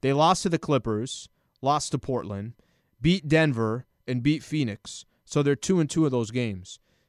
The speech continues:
You come out, you got a, another one coming up against the Knicks on Tuesday. If you come out three and two and you don't have LeBron and Dennis Schroeder's and health and safety protocols, I think every Laker fan would take it. I'm not,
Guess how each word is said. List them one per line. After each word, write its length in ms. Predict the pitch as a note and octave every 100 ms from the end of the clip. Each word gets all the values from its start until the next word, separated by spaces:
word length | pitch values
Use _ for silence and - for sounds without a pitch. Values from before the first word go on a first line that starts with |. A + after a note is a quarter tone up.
| -
You 120 | D#3+
come 200 | - F#3+
out, 280 | G3 F3 B2+
you 80 | D3+
got 220 | D#3 D#3+
a, 120 | D#3 -
another 260 | D3 F3
one 160 | F3+ F3
coming 260 | - F#3 F3+
up 140 | F3
against 240 | E3 D#3+
the 100 | D3
Knicks 360 | C#3 F3 - -
on 220 | C#3 C3+
Tuesday. 420 | - F3+ D3 B2+
If 100 | A#2
you 60 | D3+
come 180 | - F3+
out 160 | E3
three 240 | - E3+ D#3+
and 100 | C3+
two 240 | - F3
and 80 | B2+
you 80 | D3+
don't 140 | D#3
have 180 | D3 D3
LeBron 460 | C3+ B2+ D3+ D#3 C#3
and 140 | A2+
Dennis 260 | C#3+ D#3 C3+
Schroeder's 420 | D#3+ D#3+ D3+ B2+
and 160 | A#2+ - - _
health 260 | - D#3 D#3
and 100 | C#3
safety 360 | E3 D#3+ -
protocols, 480 | - D3+ C#3+ D3 C3
I 80 | C3
think 120 | D3
every 200 | C#3 C#3
Laker 260 | C3 C3 A#2+
fan 240 | - A#2
would 140 | A2+ -
take 200 | D3+ A2
it. 140 | - -
I'm 120 | F#3
not, 220 | F3+ C#3+